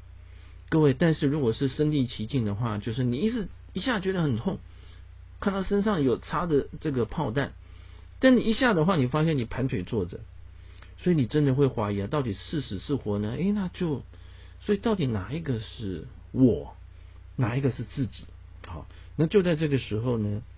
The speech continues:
就有一个声音，好，然后这个舰长所面对的这个海岸的话，充满了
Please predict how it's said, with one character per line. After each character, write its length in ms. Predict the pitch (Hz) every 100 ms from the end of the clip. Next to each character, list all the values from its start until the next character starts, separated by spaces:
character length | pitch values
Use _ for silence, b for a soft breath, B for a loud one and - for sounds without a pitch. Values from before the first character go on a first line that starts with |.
| - - - - - - - - B B B B B B
就 160 | - 135
有 180 | 110 107
一 100 | 123
个 320 | 113 98 - - - - - - -
声 300 | - - 151
音， 220 | 147 143 151
好， 100 | 113
然 160 | 104 120
后 80 | 135
这 160 | 135
个 260 | 117 104 101
舰 300 | - 180 123
长 220 | 104 92
所 160 | 101 95
面 260 | 151 131
对 220 | 123 117
的 160 | 101 92
这 120 | 110
个 80 | 101
海 180 | - 95
岸 160 | 117 110
的 140 | 92
话， 180 | 104 95
充 240 | - 120
满 240 | 113 85 82
了 160 | 82